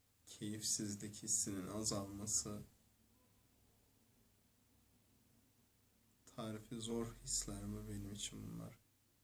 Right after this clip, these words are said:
Ha, şöyle de söyleyemem. Her şey toz pembe ya da bu hisler çok anlamlı hisler anlamında söylemiyorum ama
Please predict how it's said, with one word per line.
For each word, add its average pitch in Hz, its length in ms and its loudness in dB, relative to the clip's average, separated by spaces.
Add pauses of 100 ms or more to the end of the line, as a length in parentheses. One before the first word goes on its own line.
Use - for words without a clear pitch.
(680)
Ha, 131 400 4
şöyle 123 600 6
de 127 180 6
söyleyemem. 131 760 6 (2000)
Her 113 200 0
şey 113 340 2
toz - 380 0
pembe 113 340 0
ya 110 160 4
da 110 200 2 (1900)
bu 117 100 -4
hisler 110 580 4
çok - 240 2 (180)
anlamlı 117 500 0
hisler 117 480 4
anlamında 113 560 2
söylemiyorum 123 760 4
ama 139 300 2